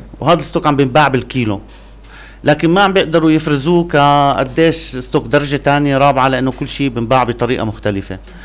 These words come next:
فأول شي عم بيعملوا نموذج، عم بت-، بصنعوا، والستوك والليبرو هني نفس المادة، نفس الكلف اللي عم تدخل بالمادتين، بس إنه هاي قطعة مضروبة وهاي قطعة سليمة. فهذا خط إنتاج أنا سميته، الخط الأول هو خط الإنتاج اللي عم ينتج لي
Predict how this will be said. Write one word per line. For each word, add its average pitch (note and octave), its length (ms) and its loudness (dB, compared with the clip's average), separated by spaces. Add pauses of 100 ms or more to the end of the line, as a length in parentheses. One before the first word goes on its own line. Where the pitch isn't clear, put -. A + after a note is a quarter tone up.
(440)
فأول G#3 340 4
شي G#3 140 0
عم F#3+ 120 4
بيعملوا F3+ 300 2
نموذج، D#3+ 420 2
عم E3+ 140 2
بت-، E3+ 180 -4
بصنعوا، C#3 580 -2 (160)
والستوك D3+ 560 0
والليبرو F3+ 640 0
هني F#3 440 0 (680)
نفس A3 360 0
المادة، F3+ 380 4
نفس G#3+ 260 0
الكلف F3 480 0
اللي D3 120 2
عم C#3+ 100 2
تدخل D3 360 0
بالمادتين، F3+ 760 0
بس F3+ 180 -2
إنه F3 240 2
هاي F#3 160 2
قطعة D#3 260 0
مضروبة E3+ 600 0 (320)
وهاي D3 180 2
قطعة C3+ 200 -2
سليمة. G#2+ 440 -4 (1400)
فهذا G3+ 440 6
خط - 260 -4
إنتاج G3 380 4
أنا C#3 180 0
سميته، C3 580 -2
الخط - 280 -4
الأول E3+ 300 2
هو G#3 100 2
خط F#3+ 220 -4
الإنتاج D#3 240 2
اللي E3 120 0
عم D3+ 140 2
ينتج D3+ 280 -4
لي C3 220 -2